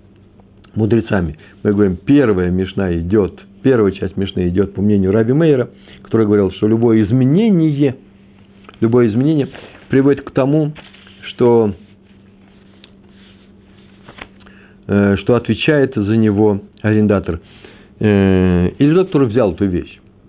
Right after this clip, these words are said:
у хозяина. А мудрецы говорят, нет.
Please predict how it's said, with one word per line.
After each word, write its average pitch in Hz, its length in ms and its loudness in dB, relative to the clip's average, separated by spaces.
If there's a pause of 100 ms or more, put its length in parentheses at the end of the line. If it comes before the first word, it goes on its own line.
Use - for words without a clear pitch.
(440)
у - 60 -12
хозяина. 80 520 -4 (760)
А - 120 -6
мудрецы 175 360 0
говорят, 120 280 0
нет. 104 180 -2